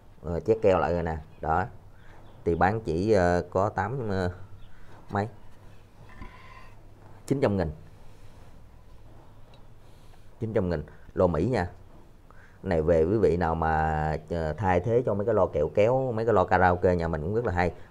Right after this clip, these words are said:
Mấy trăm nghìn bạc à. Đó. Mà nó rất là hay. Tuy nó cũ vậy chứ âm thanh tuyệt vời lắm. Quý vị giờ mua cái lo tàu mới á, à, lo xịn xịn, cặp nó cũng ba triệu à. Mà không hay bằng cái này đâu.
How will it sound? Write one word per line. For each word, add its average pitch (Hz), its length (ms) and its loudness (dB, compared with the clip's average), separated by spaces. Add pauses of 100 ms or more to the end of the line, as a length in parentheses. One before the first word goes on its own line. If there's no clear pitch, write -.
Mấy 110 120 2
trăm 92 200 0
nghìn 78 180 -2
bạc 80 180 -2
à. 76 160 -4 (400)
Đó. 92 180 -2 (520)
Mà 82 100 -4
nó 90 140 0
rất 123 160 4
là 92 80 0
hay. 90 240 2 (420)
Tuy 98 140 4
nó 101 100 2
cũ 92 320 2
vậy 78 160 2
chứ 110 60 4
âm 92 120 0
thanh 87 160 -4
tuyệt 76 140 -4
vời 80 200 0
lắm. - 80 -2 (840)
Quý 120 120 6
vị 85 200 4
giờ 85 120 4
mua 90 200 2
cái 110 100 6
lo 90 120 6
tàu 80 320 2
mới 95 300 -2
á, 143 80 -8 (400)
à, 73 440 -4
lo 87 140 2
xịn 82 200 -4
xịn, 80 340 -4 (500)
cặp - 180 -2
nó 101 60 -6
cũng 101 180 -6
ba 85 220 4
triệu 78 240 2
à. 78 120 0 (800)
Mà 82 80 -6
không 92 240 -2
hay 92 180 2
bằng 80 120 -4
cái 80 80 -4
này 82 120 -2
đâu. 82 100 -4